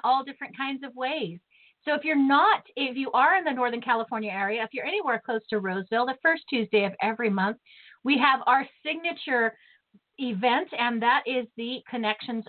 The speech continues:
Over Coffee. We do our networking very uniquely so that everybody connects with everybody and can really make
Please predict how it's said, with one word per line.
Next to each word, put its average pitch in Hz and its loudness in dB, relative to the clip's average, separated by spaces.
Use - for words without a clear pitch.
Over 208 0
Coffee. 208 2
We 202 -2
do 226 -2
our 208 6
networking 220 0
very 202 2
uniquely 208 0
so 202 0
that 190 -4
everybody 214 0
connects 180 -6
with 185 -6
everybody 175 -2
and 214 4
can 214 2
really 247 2
make 214 4